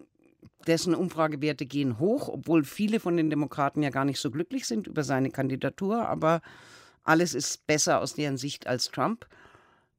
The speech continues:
Natürlich hat Trump sich den Wahlkampf anders vorgestellt. Er dachte, er hätte relativ gute Wirtschaftsdaten. Die Wirtschaftsdaten sind verheerend.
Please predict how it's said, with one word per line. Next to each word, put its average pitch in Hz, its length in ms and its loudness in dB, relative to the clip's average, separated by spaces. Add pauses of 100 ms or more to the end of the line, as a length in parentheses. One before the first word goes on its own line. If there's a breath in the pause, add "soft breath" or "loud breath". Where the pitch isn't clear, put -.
(500)
Natürlich 247 500 2
hat 175 140 -2
Trump 165 260 0
sich - 160 -4
den 165 160 0
Wahlkampf 170 380 0
anders 131 320 -4
vorgestellt. 117 580 -4
Er 127 100 -2
dachte, - 380 -4
er 147 140 2
hätte 147 260 -4
relativ 160 460 -2
gute 156 280 -4
Wirtschaftsdaten. 180 800 -2
Die 151 80 2
Wirtschaftsdaten 127 720 -4
sind 120 200 -6
verheerend. 139 580 -2